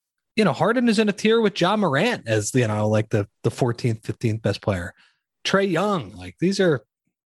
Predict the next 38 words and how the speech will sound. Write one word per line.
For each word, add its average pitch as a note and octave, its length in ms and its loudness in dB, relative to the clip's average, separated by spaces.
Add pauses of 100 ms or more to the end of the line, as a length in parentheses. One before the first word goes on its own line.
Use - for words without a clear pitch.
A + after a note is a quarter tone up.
(680)
these F3+ 140 0
are A3 60 2
guys F3 340 -2
that D#3+ 100 2
I C#3+ 80 0
think D3+ 380 -4 (320)
a C3 40 0
decade D3 380 0
ago G#2+ 300 -4
would G#2 140 -2
have G#2+ 120 -4
been A2 200 0
way A#2 160 0
higher. A#2 420 -4
And F#2 240 -8
it's - 180 -8
just, - 260 -2
uh, G#2+ 340 0 (500)
it's C3 120 -6
a A#2+ 40 -4
good D3 120 2
time C3 200 -2
for - 80 -6
the G#2+ 80 -4
league. F#2 200 -12 (200)
So G2+ 320 -2 (480)
it's, - 180 -2
uh, D3+ 260 2 (260)
it's C#4+ 160 0
a B3+ 60 0
fun D#3 260 0
off-season B2 420 0
topic. G#2+ 460 -2
I A2+ 80 2
feel D3+ 220 0
bad G#2 420 -6
for, G#2 280 -2
uh, G2 300 -2